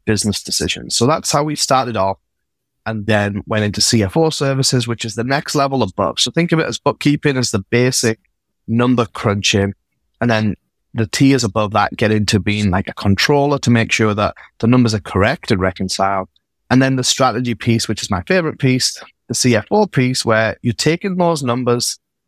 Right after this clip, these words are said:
and then you're making really good informed business decisions with them.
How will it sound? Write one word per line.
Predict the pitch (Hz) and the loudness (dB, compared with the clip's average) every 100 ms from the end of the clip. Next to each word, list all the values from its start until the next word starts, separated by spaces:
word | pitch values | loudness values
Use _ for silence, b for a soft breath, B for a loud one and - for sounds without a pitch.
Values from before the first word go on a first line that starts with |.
| - | -2
and | 117 | 0
then | 123 131 | 2 2
you're | 120 | 2
making | 117 113 113 110 | 2 -2 -4 -4
really | 101 117 117 113 | 0 2 2 2
good | 104 104 104 95 - _ _ - | 0 0 0 -2 -8 _ _ 0
informed | 151 156 - 120 113 107 107 - _ - | 2 2 0 0 0 -2 -6 -10 _ -2
business | 131 117 110 | 2 2 0
decisions | 107 - 107 104 101 127 | -2 -4 -4 -6 -6 -2
with | 131 | -2
them. | 110 104 104 | 0 0 -2